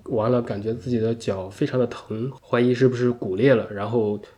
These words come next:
就去这类地方，啊，拍了个片子，最后没什么大碍，然后回家休息几天就完了。费用是两百多的 X 光，一百五的诊疗费，然后保险报销个百分之九十。所以在这种非紧急情况的相对急诊，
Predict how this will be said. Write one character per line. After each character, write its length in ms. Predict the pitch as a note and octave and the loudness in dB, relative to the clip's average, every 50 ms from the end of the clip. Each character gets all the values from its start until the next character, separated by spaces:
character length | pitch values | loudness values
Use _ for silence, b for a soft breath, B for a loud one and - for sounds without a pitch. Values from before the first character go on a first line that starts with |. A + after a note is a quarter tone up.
| _ | _
就 140 | - - A2 | -6 -6 -6
去 340 | G#2 - - B2+ A#2 A2+ G#2+ | -6 -6 -4 -4 -2 -2 -2
这 220 | G#2 - - A#2 | -2 0 2 2
类 180 | G#2+ G#2+ G#2 G#2 | 2 2 0 0
地 140 | G#2 A#2 G#2+ | 0 -2 -4
方， 260 | G#2+ G2+ G2 F#2+ F#2 | -4 -6 -8 -8 -10
啊， 340 | - A#2 A#2+ G2+ F#2+ F#2 F#2+ - | -12 -12 -12 -12 -12 -14 -16 -16
拍 200 | - - A2 G#2+ | -12 -6 -4 -4
了 60 | G#2+ | -2
个 120 | G#2 G2+ G2 | -2 -4 -6
片 340 | - - - G#2+ A2+ A2+ | -6 -4 -2 -2 -2 -2
子， 160 | A2 - G#2 G2 | -4 -6 -8 -6
最 140 | - A#2 | -6 -6
后 180 | G#2+ A2 G#2+ G#2 | -4 -4 -4 -4
没 140 | G2+ G#2 G#2 | -4 -6 -6
什 120 | - - | -6 -8
么 60 | A2 | -8
大 160 | G2+ A2+ G#2 G#2 | -6 -6 -6 -6
碍， 180 | G#2 G2+ F#2+ | -6 -8 -8
然 160 | G2 G2+ G2+ | -10 -12 -12
后 60 | G2 - | -10 -10
回 80 | G#2 | -8
家 140 | G#2 G2+ G#2 | -8 -8 -8
休 180 | - - B2 A#2 | -4 -4 -4 -4
息 60 | G#2+ | -4
几 120 | - G2+ | -8 -12
天 160 | G2 - - A2+ | -14 -12 -12 -10
就 100 | A2+ A2 | -8 -8
完 240 | G2 - - - G#2 | -8 -8 -10 -14 -16
了。 100 | A2 - _ _ _ _ _ _ | -18 -20 _ _ _ _ _ _
费 220 | _ - - C#3 B2+ | _ -2 2 4 4
用 180 | B2 A2+ A2 | 4 2 0
是 380 | G#2 - - - A#2 A2 A2 G#2 | -4 -6 -2 -2 0 0 0 0
两 240 | G#2 G#2 G2+ A#2 B2+ | 0 0 0 0 2
百 160 | C3 G#2+ G2+ | 2 0 0
多 180 | G2+ A#2 A2+ A2+ | 2 2 2 4
的 140 | A2+ G#2+ | 2 0
X 340 | G2 G#2 G#2+ G#2 - - - - | 0 -2 -4 -6 -6 -8 -8 0
光， 400 | - B2+ A#2+ B2 C3 B2+ B2+ B2+ | 4 4 6 6 4 4 2 0
一 100 | C3 B2+ | 0 0
百 160 | A#2+ A#2 A2+ | 0 0 0
五 160 | A2+ A2 G#2 | 0 -2 -4
的 180 | G2 G#2 G#2+ A2 | -4 -6 -6 -6
诊 200 | G#2+ - G#2+ G2+ | -4 -4 -4 -4
疗 180 | F#2+ G2 G#2+ A2 | -4 -6 -6 -4
费， 340 | - C#3+ B2+ A2+ G2+ G#2 | -2 0 0 0 -2 -4
然 160 | A2 A2 G#2+ G#2 | -8 -10 -10 -8
后 140 | G#2+ G#2+ | -8 -6
保 220 | G#2 - G#2 G#2+ A#2+ | -4 -2 -2 -2 -2
险 280 | - - A2 G#2 G#2 | -2 -4 -4 -4 -4
报 160 | G#2 - A2+ G#2 | -4 -4 -4 -4
销 140 | - B2 | -4 -4
个 60 | A2+ A2 | -4 -4
百 120 | G#2+ G2+ | -6 -6
分 140 | G2+ A2 A2+ | -6 -6 -6
之 20 | |
九 140 | A2+ G#2 G2 | -6 -6 -6
十。 320 | - - - G#2 G#2+ A2+ A2+ - _ _ _ _ _ _ _ _ | -6 -6 -4 -4 -4 -4 -6 -12 _ _ _ _ _ _ _ _
所 200 | - - A#2+ A#2 | -8 -2 0 2
以 260 | A#2 A2+ G#2+ G#2+ G#2 G2+ | 2 2 0 -2 -6 -6
在 220 | - - A#2+ A2+ | -2 0 0 2
这 100 | A#2+ B2+ | 2 2
种 180 | A2+ G#2+ G2+ G2 | 0 0 -2 -4
非 440 | - - - F3 F#3 F#3+ F#3+ G3 | -4 2 4 4 6 4 4 0
紧 280 | G3 - - A#2 G#2 G2+ | -4 -4 -4 -4 -4 -4
急 160 | G2+ A2 A2 | -4 -8 -8
情 220 | G#2+ - - G#2 G#2 | -8 -6 -6 -6 -4
况 220 | - A#2 A2 G#2 | -4 -4 -4 -4
的 200 | G#2 G2+ G2+ G2 | -4 -6 -8 -8
相 320 | - - - D3+ D#3 F#3+ | -10 -6 -4 -2 0 0
对 160 | G3 F#3+ D#3+ A2 | 2 2 2 2
急 200 | G2+ - - G#2 | 0 -4 -10 -10
诊， 120 | G#2+ | -10